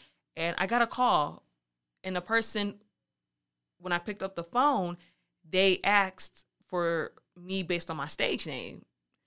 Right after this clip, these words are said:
And then I said, "Yeah, this is me. This is Pasta." And then he had said my legal name.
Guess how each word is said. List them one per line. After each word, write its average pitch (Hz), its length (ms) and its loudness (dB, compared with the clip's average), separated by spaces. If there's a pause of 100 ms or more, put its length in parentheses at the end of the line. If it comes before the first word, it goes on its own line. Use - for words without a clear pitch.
(320)
And 185 220 -2
then 175 480 2
I 180 60 -6
said, 165 200 -4
"Yeah, 170 320 2
this 190 200 -6
is 190 120 -8
me. 170 280 -6
This 160 140 -10
is 165 40 -6
Pasta." - 540 -6 (420)
And 175 220 -6
then 277 320 4
he 220 300 -4
had 190 140 0
said 170 220 0
my 156 220 0
legal 170 580 2
name. 151 460 -8